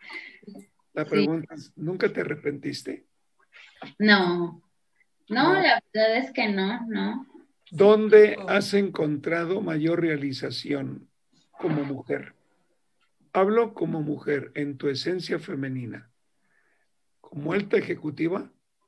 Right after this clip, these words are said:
Speaker 1: o como una mamá de tiempo completo?
Speaker 2: No, pues como una mamá de tiempo completo.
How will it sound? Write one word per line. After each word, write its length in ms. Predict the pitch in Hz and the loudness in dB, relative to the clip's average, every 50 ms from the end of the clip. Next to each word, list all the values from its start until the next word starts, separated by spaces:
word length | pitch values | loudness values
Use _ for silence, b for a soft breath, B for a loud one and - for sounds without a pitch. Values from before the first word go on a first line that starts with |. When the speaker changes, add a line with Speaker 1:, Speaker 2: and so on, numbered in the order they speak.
| _ _ _ _ _ _ | _ _ _ _ _ _
Speaker 1:
o 120 | - 147 139 | -20 -18 -10
como 300 | - 156 151 151 156 165 | -6 -4 -2 -2 -2 -2
una 180 | 180 185 185 175 | -2 -2 -2 -4
mamá 300 | 160 151 139 143 147 156 | -4 -4 -4 -2 -2 -2
de 120 | 156 147 | -2 -2
tiempo 360 | 156 - 147 139 135 151 - | -4 -4 -6 -6 -6 -8 -12
completo? 460 | - - 123 117 - - - - _ _ _ _ _ _ _ _ _ _ _ _ _ _ _ _ _ _ _ _ _ _ | -12 -12 -12 -12 -14 -16 -18 -20 _ _ _ _ _ _ _ _ _ _ _ _ _ _ _ _ _ _ _ _ _ _
Speaker 2:
No, 260 | 277 269 247 202 190 | -8 -6 -6 -4 -4
pues 280 | - 185 190 190 208 208 | -4 -6 -6 -6 -8 -6
como 280 | - 202 196 196 202 | -2 0 0 0 0
una 220 | 202 208 202 190 196 | 0 2 2 2 2
mamá 380 | 196 185 180 180 180 180 180 | 2 2 2 2 2 0 0
de 140 | 175 175 175 - | 0 -2 -4 -4
tiempo 360 | 202 180 180 175 175 175 - | -4 -4 -4 -4 -6 -8 -8
completo. 800 | - 160 165 165 - 170 190 208 208 208 - 170 170 - - | -6 -4 -4 -4 -4 -2 -2 -2 -2 -4 -6 -8 -8 -10 -12